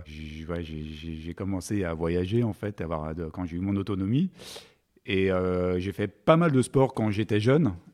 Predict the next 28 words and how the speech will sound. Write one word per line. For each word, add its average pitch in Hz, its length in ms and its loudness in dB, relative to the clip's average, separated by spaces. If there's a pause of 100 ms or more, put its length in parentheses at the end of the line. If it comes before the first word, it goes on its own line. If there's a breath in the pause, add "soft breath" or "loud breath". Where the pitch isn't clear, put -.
(120)
Et 95 100 -2
donc, 107 200 0
c'était 95 440 -4
plutôt 135 280 0
des, 110 260 2
des, 98 200 -2
des 95 100 -2
voyages 104 400 2
qui - 80 -2
étaient 98 220 -2
tournés 101 320 -2
vers 95 220 -2
le 90 120 -2
sport, 117 420 4
entre 90 320 -2
autres 117 180 0
en 95 60 0
vélo, 110 440 4
où 101 240 0
j'ai 85 140 -6
fait 85 120 -6
pas 90 100 -2
mal 98 140 0
de 98 60 0
montagnes 104 360 0
aussi. 117 240 -2
Donc, 101 240 -2
euh, 82 220 -4